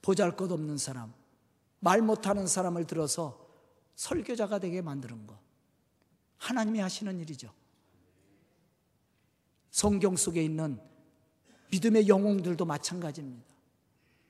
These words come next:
평범했던 사람들이에요. 그 당시에 소외된 계층들이었습니다.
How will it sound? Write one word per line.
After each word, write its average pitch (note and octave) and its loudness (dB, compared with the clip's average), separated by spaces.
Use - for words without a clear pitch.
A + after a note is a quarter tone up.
평범했던 A3+ -6
사람들이에요. D#3 -14
그 F#3+ -6
당시에 D#3 -4
소외된 B3+ -2
계층들이었습니다. F3 -8